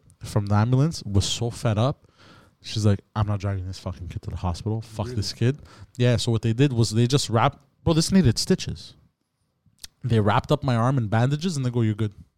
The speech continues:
Speaker 1: In a
Speaker 2: Yeah,
Speaker 1: month,
Speaker 2: whatever.
Speaker 1: take it off."
Speaker 2: In a month.
Speaker 1: In a month, take it
Speaker 2: Shower
Speaker 1: off.
Speaker 2: with it, jerk off with it.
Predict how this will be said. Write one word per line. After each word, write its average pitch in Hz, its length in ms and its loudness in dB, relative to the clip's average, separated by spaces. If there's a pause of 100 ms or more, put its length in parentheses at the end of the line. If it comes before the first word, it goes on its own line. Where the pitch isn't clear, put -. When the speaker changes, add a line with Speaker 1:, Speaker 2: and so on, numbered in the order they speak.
(720)
Speaker 1:
In 127 80 -16
a 131 40 -10
Speaker 2:
Yeah, - 60 -10
Speaker 1:
month, 143 120 -6
Speaker 2:
whatever. 139 120 -10
Speaker 1:
take 135 180 -6
it 123 80 0
off." 110 260 -6 (600)
Speaker 2:
In 113 160 -12
a 110 60 -12
month. 113 260 -12 (320)
Speaker 1:
In 117 80 -10
a 117 40 -8
month, 123 240 -10
take 117 140 -14
it - 60 -10
Speaker 2:
Shower 135 220 -2
Speaker 1:
off. 131 60 -6
Speaker 2:
with 123 160 -12
it, 127 120 -12
jerk 120 240 -10
off 123 180 0
with 120 140 -6
it. 123 200 -10